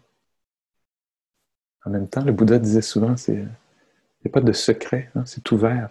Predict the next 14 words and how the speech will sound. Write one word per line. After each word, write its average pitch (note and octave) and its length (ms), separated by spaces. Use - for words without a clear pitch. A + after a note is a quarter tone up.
tout - 240
est - 20
déjà A#2 500
là. A#2 280
C'est - 180
seulement C#3 380
voilé A2+ 580
par G#2 120
nos G2+ 200
habitudes G2+ 400
mentales, G2+ 920
notre - 300
culture, G2 880
euh, - 20